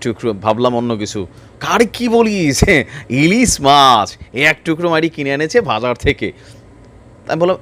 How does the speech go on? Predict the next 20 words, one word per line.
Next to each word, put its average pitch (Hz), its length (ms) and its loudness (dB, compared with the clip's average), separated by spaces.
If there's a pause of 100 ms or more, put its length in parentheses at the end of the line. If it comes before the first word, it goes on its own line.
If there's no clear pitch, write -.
"এক 175 180 2 (200)
টুকরো 175 340 -2
মানে 143 360 2
এক - 160 0 (120)
পিস?" 208 320 0 (300)
কয়, 190 100 6
"হ্যাঁ 180 260 4
রে, 320 180 6
হ্যাঁ।" 214 500 2 (1300)
"কেন, 165 220 -2
মানে 185 200 -4
এক 143 220 -2
পিসের 165 260 -4
দাম 156 180 4
কত?" 185 280 -2 (560)
কয়, 139 100 2
"জানিস, 165 600 2
সাতশো - 760 2
রুপি। 135 380 -2 (1300)
এক 147 160 2